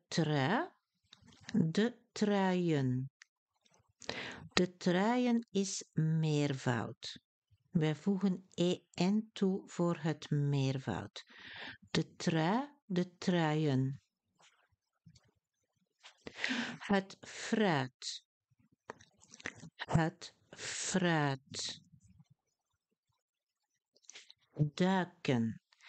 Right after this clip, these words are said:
Dit is het werkwoord duiken. Duiken.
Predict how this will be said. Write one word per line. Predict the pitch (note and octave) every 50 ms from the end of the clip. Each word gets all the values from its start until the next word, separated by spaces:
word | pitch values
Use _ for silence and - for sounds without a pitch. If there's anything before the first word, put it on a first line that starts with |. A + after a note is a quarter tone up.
| - - - - - - -
Dit | - G3 F#3+ F#3+ -
is | - G3+ F#3+ F#3+ -
het | F#3+ F3 - -
werkwoord | - D#3+ D#3+ D#3 D3+ D3+ D3 - - - C#3+ C3+ B2 C3 - - - - - _
duiken. | - - D3+ C#3 C3+ D3+ C#3 C3 B2+ B2+ C3 - _ - - A#2 A2 A2+ A2 A2 A2 C3 - _ _ _ _ _ _ _ _ _ _ _ _ _ _ _ _ _ _ _ - - - - - - - - - - - - - - _
Duiken. | - - D3+ C3+ C3 C3 C3 - _ - C3+ A#2+ A#2 A#2+ B2 B2 -